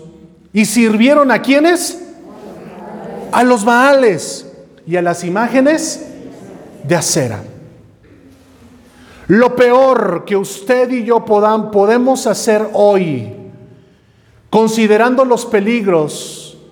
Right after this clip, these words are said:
de la modernidad, es olvidarnos de Dios, amados hermanos. Diga amén o no diga amén. Lo peor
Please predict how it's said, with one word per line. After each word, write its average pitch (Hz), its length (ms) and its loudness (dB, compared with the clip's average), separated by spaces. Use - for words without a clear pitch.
de 170 160 2
la 180 100 2
modernidad, 170 760 0
es 180 220 -2
olvidarnos 160 600 2
de 139 120 0
Dios, 147 280 -2
amados 127 380 -8
hermanos. 113 560 -12
Diga 185 260 2
amén 220 600 0
o 160 140 0
no 175 160 0
diga 165 180 -2
amén. 139 560 -4
Lo 208 340 4
peor 233 640 2